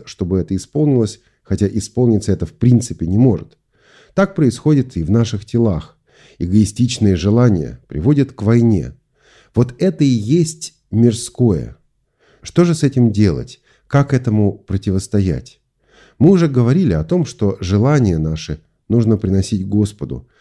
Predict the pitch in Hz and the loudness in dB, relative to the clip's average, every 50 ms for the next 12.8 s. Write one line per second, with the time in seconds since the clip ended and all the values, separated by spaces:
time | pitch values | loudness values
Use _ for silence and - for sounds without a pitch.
0 | _ _ _ _ - - - 147 139 143 143 127 - - 165 165 165 156 151 147 | _ _ _ _ -14 -4 0 0 2 2 2 0 0 2 2 4 6 6 4 4
1 | 143 147 - - 170 180 180 151 107 95 80 76 107 117 110 101 95 92 - _ | 2 -2 -4 -2 0 2 4 4 2 2 0 0 0 0 0 0 -2 -4 -6 _
2 | - 160 180 185 175 - - - _ _ - - 127 123 123 - _ _ - - | -4 -2 -2 -2 -4 -8 -12 -20 _ _ -2 -2 -2 -2 -2 -10 _ _ -16 -12
3 | - - 151 147 139 120 104 92 107 113 - - 156 135 90 - - _ _ _ | -6 -2 0 2 2 2 2 0 -2 -4 -4 -4 -2 -2 -2 -4 -8 _ _ _
4 | _ _ _ _ _ _ _ _ _ _ - - 220 226 196 - - 95 87 113 | _ _ _ _ _ _ _ _ _ _ -8 -4 -2 -2 -2 -4 -6 -2 2 2
5 | 156 175 160 139 - 127 120 123 131 139 135 135 - - 160 175 180 139 - - | 2 4 2 0 0 -2 0 0 0 -2 -4 -6 -8 -6 -4 -2 -2 -2 -2 -4
6 | - - - - 65 - _ _ _ _ _ _ _ _ _ _ _ _ - 73 | -8 -12 -12 -14 -16 -18 _ _ _ _ _ _ _ _ _ _ _ _ -12 -8
7 | 76 73 143 170 170 - 147 135 127 113 90 101 127 156 143 117 101 107 104 117 | 0 2 2 2 2 0 0 0 0 -2 -2 -2 0 0 0 -2 -4 -4 -2 -2
8 | 107 110 110 113 120 117 117 113 107 104 - 127 123 123 - _ - 117 98 85 | -2 0 0 0 0 0 0 0 -2 -2 -4 -6 -8 -8 -10 _ -4 -4 -4 -4
9 | - 76 117 135 - _ _ _ _ _ _ _ _ _ - 67 65 67 69 76 | -4 -6 -8 -8 -10 _ _ _ _ _ _ _ _ _ -12 -10 -6 -4 -2 0
10 | 107 117 82 87 - - 139 165 156 160 131 107 92 - - - - - 104 101 | 0 0 0 -2 -4 -4 -4 -2 0 0 0 0 0 -2 -6 -10 -6 -4 -2 0
11 | 101 127 147 139 101 78 82 98 127 139 131 127 117 98 - - 104 107 123 135 | 2 2 2 2 0 0 -2 0 0 2 2 2 2 0 -2 -4 -4 -2 -2 -2
12 | 123 - - - 110 110 - 135 127 95 80 73 65 - - | -4 -6 -6 -4 -4 -4 -2 -2 -2 -2 -4 -8 -10 -14 -18